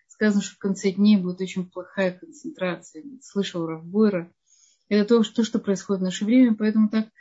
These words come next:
так сложно, сложно сконцентрироваться на словах и мыслях другого человека. Кроме того, мы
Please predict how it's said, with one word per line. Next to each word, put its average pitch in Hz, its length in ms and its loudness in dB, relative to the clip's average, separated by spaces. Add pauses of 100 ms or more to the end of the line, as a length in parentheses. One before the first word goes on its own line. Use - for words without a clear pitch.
(920)
так 220 160 2
сложно, 208 680 6
сложно 240 400 4
сконцентрироваться 208 1040 -2
на 190 200 0
словах 190 600 -2
и 180 80 -10
мыслях 196 480 -4
другого 180 380 -8
человека. 170 720 -18
Кроме 190 280 -4
того, 214 280 2
мы 202 380 4